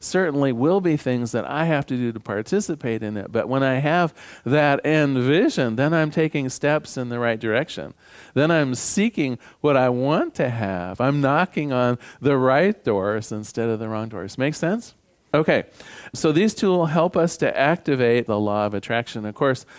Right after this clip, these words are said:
we've been teaching in the Science of Mind that idea of the divine creative process. Same thing. What we're doing is we're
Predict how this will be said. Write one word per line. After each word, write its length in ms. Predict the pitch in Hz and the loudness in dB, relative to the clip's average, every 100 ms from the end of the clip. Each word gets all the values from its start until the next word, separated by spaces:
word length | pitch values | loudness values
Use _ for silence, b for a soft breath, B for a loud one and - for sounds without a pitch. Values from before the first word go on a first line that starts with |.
| B B | B B
we've 320 | 131 147 175 | 0 2 0
been 220 | 160 143 131 | 0 -2 -2
teaching 400 | 147 131 131 127 | -4 -4 -4 -6
in 140 | 113 | -4
the 100 | 113 | -6
Science 340 | - 107 104 | -4 -6 -4
of 80 | 110 | -6
Mind 280 | 117 110 110 | -6 -4 -4
that 160 | 104 107 | -4 -2
idea 400 | 107 110 113 107 | -4 -4 -4 -2
of 80 | |
the 100 | 110 | -4
divine 460 | 101 107 107 107 117 | -4 -4 -4 -4 -6
creative 420 | - 113 113 107 | -4 -2 -2 -4
process. 560 | - 113 156 196 196 - B B B | -2 -2 0 -2 -4 -6 B B B
Same 420 | - - 131 139 | -10 -2 -2 -2
thing. 320 | 139 107 90 | -4 -4 -4
What 200 | 104 113 | -6 -6
we're 140 | 113 110 | -6 -6
doing 420 | 117 165 165 139 | -2 -2 -2 -2
is 280 | 110 107 - | -2 -2 -4
we're 260 | 113 110 | -2 -2